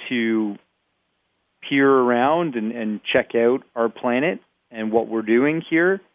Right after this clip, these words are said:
but doesn't necessarily have little green men,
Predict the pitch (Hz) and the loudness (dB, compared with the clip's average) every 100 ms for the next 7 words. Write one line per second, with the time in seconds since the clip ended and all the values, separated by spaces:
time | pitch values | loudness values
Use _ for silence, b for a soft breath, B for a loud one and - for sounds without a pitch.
0 | _ _ - 120 110 131 135 123 123 - | _ _ -6 -4 2 0 0 -2 -2 -4
1 | - 120 120 117 113 - 117 113 110 104 | 0 2 4 2 -2 -2 0 0 0 -4
2 | - - 120 123 117 117 113 113 113 110 | -12 -8 0 0 0 0 -2 0 0 0
3 | 104 123 | -2 -6